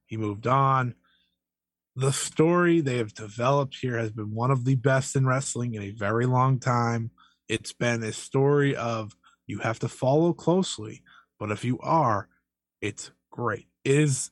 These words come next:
it is long-term storytelling at its best. And him facing Omega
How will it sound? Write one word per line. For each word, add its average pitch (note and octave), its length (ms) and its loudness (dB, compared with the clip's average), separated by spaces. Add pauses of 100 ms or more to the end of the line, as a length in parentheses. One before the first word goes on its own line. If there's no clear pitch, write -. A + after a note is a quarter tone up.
it D3+ 160 2
is C3+ 180 0
long-term D#3+ 640 0
storytelling C3 720 -2
at G2+ 100 -8
its - 160 -14
best. - 500 -12 (680)
And A#2 600 0 (960)
him F3+ 480 2 (140)
facing D#3+ 540 0
Omega C#3 640 0